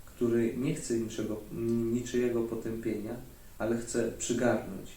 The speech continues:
I w takim właśnie celu powinniśmy iść do tych, którzy w Chrystusa nie wierzą, żeby przyszli do Chrystusa jak do dobrego pasterza. Zostawiam was z tymi refleksjami.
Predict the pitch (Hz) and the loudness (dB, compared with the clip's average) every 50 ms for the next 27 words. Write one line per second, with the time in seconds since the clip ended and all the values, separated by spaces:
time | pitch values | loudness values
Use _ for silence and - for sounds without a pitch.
0 | - - - - - 123 113 - - 147 151 147 - 143 135 - 120 120 - - | -16 -16 -16 -10 -8 -8 -6 0 4 4 4 4 4 0 -2 -2 -2 -4 -4 -4
1 | 120 113 - - 120 113 110 107 - - 113 107 110 107 104 107 110 - - 107 | -4 -4 -2 0 0 2 0 0 -2 -2 -4 -2 -2 -2 -2 -4 -6 -6 -6 -6
2 | 107 - - 110 - - - 117 113 113 - 123 131 - - - - - - - | -6 -6 -6 -8 -8 -4 -2 0 0 0 -2 -4 -4 -6 -10 -12 -8 -6 -6 -4
3 | 107 - - - - - - - 113 113 - 107 107 107 107 104 101 98 - - | -6 -6 -8 -10 -10 -10 -8 -6 -6 -6 -4 -4 -4 -4 -4 -4 -6 -6 -8 -8
4 | - - - - - - - - - - - - - - - 110 - 117 113 - | -10 -14 -14 -14 -16 -14 -14 -14 -14 -14 -14 -16 -12 -6 -4 0 0 0 0 0
5 | - - 156 - - - 123 120 117 117 - 117 113 - - - 120 113 - - | -2 -2 -2 -2 -2 -2 0 0 0 0 0 0 -2 -2 0 -2 -2 -2 -2 -2
6 | 107 101 - - 110 107 107 - 110 117 113 107 - - - - 123 110 - 113 | -4 -6 -6 -6 -4 -4 -4 -2 0 2 2 2 0 -2 -4 0 2 2 4 4
7 | 113 113 - 98 - - - - - - - - - - - - - - - - | 0 0 -2 -2 -4 -4 -6 -6 -8 -8 -10 -10 -10 -12 -12 -12 -10 -8 -8 -10
8 | - - - - - - - - - - - - - - - - - - - - | -10 -12 -14 -16 -16 -14 -14 -14 -12 -12 -12 -10 -10 -12 -12 -12 -14 -14 -16 -12
9 | - - 131 139 - 196 190 170 151 143 123 110 110 110 - - - - 123 120 | -6 -2 2 4 6 8 8 8 8 6 4 2 2 0 -2 -4 -4 -2 0 0
10 | 113 110 107 107 - - 104 - - - 110 107 - - - - | 2 0 0 -2 -4 -6 -6 -6 -2 -2 -2 -2 -2 -4 -6 -6